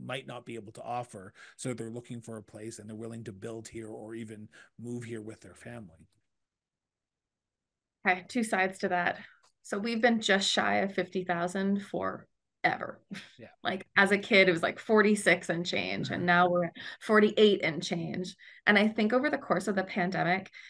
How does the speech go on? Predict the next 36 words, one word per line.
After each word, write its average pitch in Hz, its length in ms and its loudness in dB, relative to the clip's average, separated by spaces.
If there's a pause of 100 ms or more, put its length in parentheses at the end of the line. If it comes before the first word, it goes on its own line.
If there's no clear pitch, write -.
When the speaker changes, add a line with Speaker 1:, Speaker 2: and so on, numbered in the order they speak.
(200)
Speaker 2:
um, 170 600 4
it 175 160 0
really 196 440 2
felt - 380 4
like - 200 -6
we - 120 -2
had - 180 -2
a 73 80 0
lot 67 440 2
of - 120 -8
new 156 160 -4
people 170 380 -6
who 190 140 -4
had - 200 -4
come. - 260 -6
We 180 120 -4
have 185 160 2
a 170 100 -2
very 190 400 6
aff-, 170 300 -6
our, - 120 6
our 185 140 6
housing 220 380 6
is 180 120 4
very 170 560 6
affordable 113 540 -8
comparative 165 640 -4
to 180 80 -4
the - 80 -6
rest - 260 -6
of - 80 -6
Ontario. - 600 -2 (360)
And, 208 160 6
like, 208 240 4 (140)
you 226 140 2
know, 175 200 8